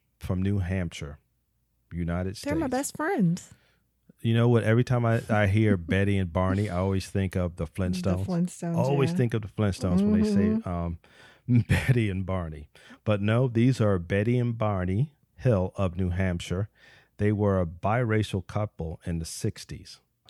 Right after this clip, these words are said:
Speaker 2: Which, by the way, is here nor there. It's just for reference purposes in case you Google it, right?
Speaker 1: Well, of course. I mean, you know how the sixties was. Sixties.
Speaker 2: Sixties,
Speaker 1: The
Speaker 2: yeah.
Speaker 1: sixties was,
Speaker 2: Mm-hmm.
Speaker 1: you know, as far as race relations.
Speaker 2: Sure.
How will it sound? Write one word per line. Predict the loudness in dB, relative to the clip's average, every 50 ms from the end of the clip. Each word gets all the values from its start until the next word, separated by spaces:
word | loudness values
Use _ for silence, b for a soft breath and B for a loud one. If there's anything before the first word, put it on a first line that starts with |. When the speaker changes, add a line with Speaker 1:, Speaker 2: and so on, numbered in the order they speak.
| B B B B B B B 0
Speaker 2:
Which, | 2 2 4 4 2 -2 -4 0
by | 2 2 4 4
the | 4 2
way, | 2 2 2 0 0 -2
is | -2 -4 -6 -6
here | -6 -6 -2 0 2 4
nor | 4 4 4 2
there. | 2 2 2 2 2 2 0 0
It's | -2 -2 -2
just | -4 -4 -2 -2
for | -2 -4 -2
reference | -2 -2 -2 0 0 -2 -2 -2
purposes | -2 -2 -2 -2 -2 -4 -2 -2 -2 -2 0
in | 0 0
case | 0 0 -2 -2 -2
you | -4 -2
Google | 0 0 0 0 0 -2 -4 -4
it, | -6 -6 -4
right? | -2 -2 -2 -2 -4 -6 -8 _ -6
Speaker 1:
Well, | -2 0 0
of | 0 -2 -4
course. | -6 -4 -2 -2 -2 -2
I | -2 0
mean, | 0 0 0
you | 0 0 0
know | 0 0 0
how | 0 -2 -2
the | -6
sixties | -8 -10 -12 -12 -12 -12 -12 -10 -10
was. | -8 -10 -8 -10 -10 -12 -14 -16 -20 -20 -16
Sixties. | -8 -6 -6 -6 -4 -6 -6 -4 -4 -4 -4
Speaker 2:
Sixties, | -4 -6 -8 -10 -12 _ _ _ _
Speaker 1:
The | -2 -2 -2
Speaker 2:
yeah. | 0
Speaker 1:
sixties | -2 -2 -2 -4 -4 -6 -8 -6 -4 -4 -4 -4
was, | -4 -4 -4 -4 -4 -6 -8 -12 -8 -4
Speaker 2:
Mm-hmm. | -2 0 0 0 0 -2 -4 -6 _
Speaker 1:
you | -6 -6
know, | -4 -4 -4 -6
as | -8 -8
far | -8 -6 -4 -4 -4 -4 -4 -6
as | -6 -8 -10 -10
race | -8 -4 -2 -2 -2 -4 -4 -6
relations. | -6 -4 -6 -6 -8 -8 -8 -6 -6 -6 -8 -10 _
Speaker 2:
Sure. | -14 -12 -10 -10 -10 -10 -12